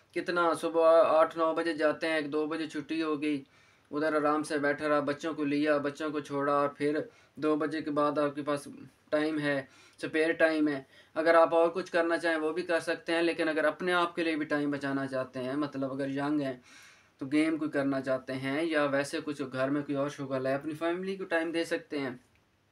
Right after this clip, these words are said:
तो ये एक मेरे हिसाब से स्कूल वैन का वाला बिज़नेस भी काफ़ी अच्छा है, इसकी तरफ ध्यान दे, जाना चाहिए।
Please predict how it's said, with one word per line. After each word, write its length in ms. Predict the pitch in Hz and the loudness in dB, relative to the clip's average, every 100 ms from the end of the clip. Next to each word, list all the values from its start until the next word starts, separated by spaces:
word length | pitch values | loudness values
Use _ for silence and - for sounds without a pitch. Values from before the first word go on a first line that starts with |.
| _ _ _ - - - - | _ _ _ -20 -20 -12 -4
तो 40 | |
ये 280 | 147 180 202 | 0 2 2
एक 140 | 196 180 | 0 -2
मेरे 220 | 160 170 | 0 0
हिसाब 360 | 185 170 156 147 | 0 2 4 2
से 320 | 156 139 131 _ _ _ _ _ | -2 -4 -4 _ _ _ _ _
स्कूल 460 | 151 143 160 175 180 | -10 -4 0 2 2
वैन 480 | 156 143 139 143 - - _ - 139 | 2 2 2 0 -2 -10 _ -6 -6
का 160 | 135 139 | -4 0
वाला 260 | 135 135 135 | 2 2 0
बिज़नेस 400 | 135 147 147 143 | 0 -2 -2 -2
भी 320 | 143 135 135 - - | -2 -2 -6 -10 -6
काफ़ी 320 | 135 131 151 | -4 0 0
अच्छा 280 | 143 - 190 | -2 -2 -2
है, 280 | 160 123 123 _ _ _ _ - | 0 -4 -6 _ _ _ _ -10
इसकी 240 | 143 - | -8 -4
तरफ 200 | 156 156 | -2 0
ध्यान 300 | 143 135 147 | 0 0 2
दे, 400 | 147 143 - 135 123 | 0 -2 -2 -6 -4
जाना 320 | 135 135 170 | -2 2 2
चाहिए। 460 | 151 127 131 139 | 2 0 -2 -4